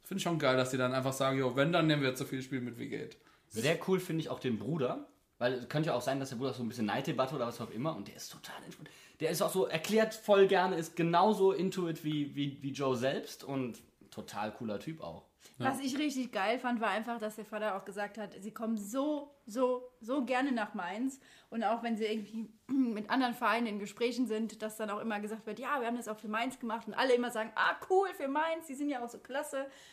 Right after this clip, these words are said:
Speaker 3: Wenn man jetzt vom Köln das Stadion machen würde, die, die mag ja nicht unbedingt jeder.
Speaker 1: Nee, die haben, die haben schon das Kölner
Speaker 3: Stimmt.
Speaker 1: Stadion gemacht. Und
Speaker 2: Und
Speaker 1: da
Speaker 2: dann
Speaker 1: gibt's immer Debatten so, oh, Mai-, ach, äh, Mainz kann ich mit,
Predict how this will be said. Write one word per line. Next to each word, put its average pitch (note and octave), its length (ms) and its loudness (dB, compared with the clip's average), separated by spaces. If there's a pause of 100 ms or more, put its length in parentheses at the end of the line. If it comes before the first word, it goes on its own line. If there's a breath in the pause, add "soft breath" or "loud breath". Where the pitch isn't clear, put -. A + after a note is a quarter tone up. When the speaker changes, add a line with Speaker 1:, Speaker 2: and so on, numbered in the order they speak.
Speaker 3:
Wenn A3 100 -6
man A#3 120 0
jetzt A3+ 240 -4 (100)
vom A#3 160 -4
Köln E4 260 12
das D4 140 0
Stadion C4+ 400 2
machen C#4 240 0
würde, C4 160 -2
die, G#3+ 80 -4 (160)
die G#3 100 -10
mag A3+ 400 -2
ja D#4 60 -4
nicht C4 180 -2
unbedingt B3+ 400 -4
jeder. C4 200 -2
Speaker 1:
Nee, - 100 0
die - 180 4
haben, G3+ 200 -2
die B2+ 120 -4
haben E3 140 -2
schon B2 140 -4
das A2 120 -6
Kölner A2+ 220 0
Speaker 3:
Stimmt. - 240 -2
Speaker 1:
Stadion G#2+ 80 4 (160)
gemacht. G#2 280 -8 (560 loud breath)
Und C3 80 -2
Speaker 2:
Und C3+ 40 8
Speaker 1:
da D3 60 12
Speaker 2:
dann E3 80 10
Speaker 1:
gibt's E3 100 4
immer F3 100 4
Debatten D#3+ 460 4
so, C3+ 180 2
oh, C#3+ 380 0
Mai-, F3 760 2 (400 loud breath)
ach, B2+ 160 2
äh, A#2+ 200 2
Mainz C#3 340 -2
kann D3 160 2
ich C3+ 80 0
mit, C#3 180 0